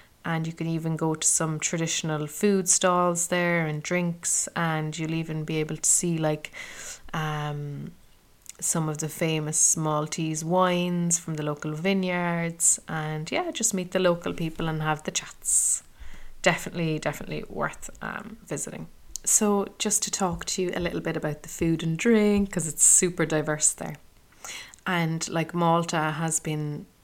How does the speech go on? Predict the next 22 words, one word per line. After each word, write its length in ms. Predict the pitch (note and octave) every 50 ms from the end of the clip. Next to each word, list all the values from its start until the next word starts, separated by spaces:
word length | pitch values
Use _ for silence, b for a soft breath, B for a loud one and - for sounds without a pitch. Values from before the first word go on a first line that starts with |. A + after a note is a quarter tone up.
| - _
subject 520 | - - - F3 E3 - - F#3 - -
to 200 | - - D3+ D#3
so 840 | D#3 - - - - - F3 E3 E3 E3 E3 E3 D#3+ D#3+ D#3+ D#3+ D#3+ D#3
many, 360 | D#3+ D#3+ D3+ D3+ D3+ D3+ -
like, 200 | D#3+ D#3 D#3 - -
invasions, 920 | E3+ E3 D3 D#3+ D#3 D#3 D#3 D#3 - D#3+ D3+ D3+ D3 D3 D3 - - - B B B B B B B B B -
um, 720 | - E3 D#3 D3+ D3 D3 D3 C#3+ C#3+ C#3+ C#3+ C#3+ C#3+ D3 C#3+ - - - _ _ _ _ - -
and 160 | F3+ F3 E3
just 160 | - D3 - -
occupiers. 800 | D#3+ E3 - - - D#3 - - D#3+ C#3+ C#3+ C#3+ C#3 C#3+ C#3 -
So 240 | - - E3 D#3+ C#3+
it, 240 | - - - - - - - - - _ _ _ _ _
there's, 280 | - E3+ E3+ E3 - -
like, 140 | E3 D#3+
a 40 | E3+
real 320 | D#3+ D#3+ F3 F3 E3 D#3+ D#3
mix 640 | D3+ D#3+ E3 E3 E3+ - - - - - - - - -
of, 320 | - E3 D#3 D3 D3 - - -
um, 460 | D#3+ D#3 D3+ D3 D3 D3 C#3+ C#3+ C#3+ - _ _ _ _ _ _ _ _ _ _ _ _ _ _ _ - - - - -
flavors 580 | - - F3+ F3 F3+ F3+ F3 F#3 F#3 F3+ -
and 140 | F#3 F3+ F3
tastes, 640 | - F#3 F#3 G3 G3+ - - - - - - -